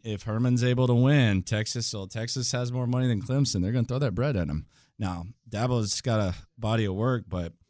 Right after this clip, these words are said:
they're gonna throw that bread at him, man. It's just gonna be interesting to see whether or not they do that. And again, if you wanna get paid, the best way to do it,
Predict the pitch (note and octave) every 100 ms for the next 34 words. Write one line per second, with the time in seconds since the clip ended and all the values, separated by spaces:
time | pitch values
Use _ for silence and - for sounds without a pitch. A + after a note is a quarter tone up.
0 | _ _ _ - A2 C3+ C#3 D3 A2+ C#3
1 | B2+ F#2+ F#2 G2 G2 - _ _ - -
2 | A2+ - A2 G#2+ A2+ A2+ A2 A#2 G#2 -
3 | A#2+ A2+ G#2+ F#2+ G#2 A2+ G#2 G#2 G#2 G#2
4 | A2 F#2+ A2 A2 F#2+ F#2 F#2+ F#2+ F#2+ G#2+
5 | A2 F#2 - - _ _ _ _ - G2
6 | A2 A2 A2 B2+ C3 A2 F#2 G#2+ - A#2
7 | G#2+ G#2 A#2 G#2